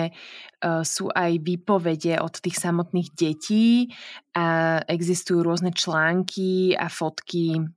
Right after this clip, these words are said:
v novinách. A čo je podľa mňa dôležité si pre nás uvedomiť, je, že Európa je samozrejme stále veľmi dôležitým trhom pre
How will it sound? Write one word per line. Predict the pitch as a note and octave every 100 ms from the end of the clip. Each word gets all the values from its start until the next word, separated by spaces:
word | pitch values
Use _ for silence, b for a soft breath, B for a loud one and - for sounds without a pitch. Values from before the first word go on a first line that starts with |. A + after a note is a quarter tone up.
| _
v | E3 D#3+
novinách. | D#3+ D3+ D#3 C#3+ - - -
A | -
čo | A3+
je | A#3
podľa | B3 A3+
mňa | A3+
dôležité | F#3 F#3 G3+ G3 G3+
si | G3 -
pre | F#3+
nás | F#3+ G3+ -
uvedomiť, | E3 F#3 G3 G3 G3 F#3+ -
je, | F3 F3 F3+
že | F3+ -
Európa | E3+ F#3+ F#3+ E3+ - F3+ F3+ F3
je |
samozrejme | E3 F3+ E3+ E3+ F3 F3
stále | E3+ - F3 F#3
veľmi | E3+ F3 F3+
dôležitým | D#3+ D#3 E3 F3+ F3 E3 - D#3 D#3
trhom | D#3+ D#3+ D3 D3
pre | D3+